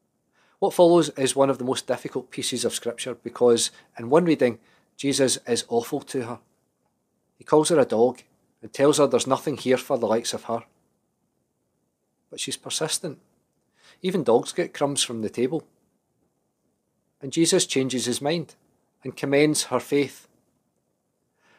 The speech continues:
But that can't be it, surely. It can't just be that Jesus hits out with some casual racism and is shamed into changing his mind, can it? So here's another way to read it.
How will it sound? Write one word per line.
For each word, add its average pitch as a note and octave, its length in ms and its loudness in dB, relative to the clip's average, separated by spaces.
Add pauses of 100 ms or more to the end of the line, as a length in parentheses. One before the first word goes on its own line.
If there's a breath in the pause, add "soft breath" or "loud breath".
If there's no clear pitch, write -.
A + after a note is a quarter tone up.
(120)
But D#3+ 100 -8
that F#3 180 2
can't D3+ 220 2
be A#2 80 0
it, C3 200 4
surely. D#3+ 480 2 (720)
It D3 140 -12
can't E3+ 220 0
just C#3+ 200 -2
be C#3 160 2
that B2+ 160 0
Jesus C3 380 0
hits - 260 -2
out C3 180 4
with B2+ 120 -6
some A#2 160 -4
casual B2 400 0
racism C3 640 -2
and A2+ 140 -6
is A2 80 -2
shamed C#3 400 0
into B2+ 240 -4
changing B2 380 -4
his G#2+ 140 -4
mind, D3 240 -4
can D3+ 220 -8
it? B3+ 140 -6 (1600 soft breath)
So - 140 -10
here's F3 180 2
another D3+ 320 6
way D#3 140 4
to - 140 -10
read C3+ 160 -2
it. A#2 140 -4